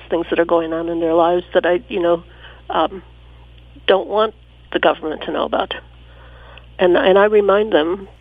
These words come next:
you know, the most bothersome to me is with, uh, the child is far away. So most of our conversations are by text or by phone. And, um, there's, there's issues that I just think the government has no right to know. Um,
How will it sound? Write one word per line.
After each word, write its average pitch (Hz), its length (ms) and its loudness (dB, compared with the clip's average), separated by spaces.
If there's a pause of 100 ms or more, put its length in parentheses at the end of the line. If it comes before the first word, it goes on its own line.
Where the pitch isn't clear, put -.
(140)
you 214 160 -4
know, 180 100 2
the 180 80 -2
most 190 320 -2
bothersome 185 460 0
to - 120 -12
me 170 120 -2
is 170 100 -4 (140)
with, 185 300 -2 (280)
uh, - 220 -6
the 190 120 2
child 185 300 2
is 170 80 -4 (140)
far 170 140 2
away. 160 380 2 (520)
So 160 240 0
most 165 340 -8
of 160 60 2
our 151 80 0
conversations 160 720 -2
are 160 240 -2 (480)
by - 100 -2 (100)
text - 540 -2
or 165 80 0
by 123 260 -2
phone. 156 360 -6 (160)
And, 165 340 -4
um, 170 220 -4 (280)
there's, 170 240 2 (220)
there's 196 180 4
issues - 420 0
that 180 120 2
I 175 80 4
just 165 300 -2
think 170 220 -2 (360)
the 175 60 -4
government 175 400 0
has 165 180 -2
no 156 160 -2
right 147 200 -2
to 147 120 -4
know. 143 300 -4 (680)
Um, 147 140 -2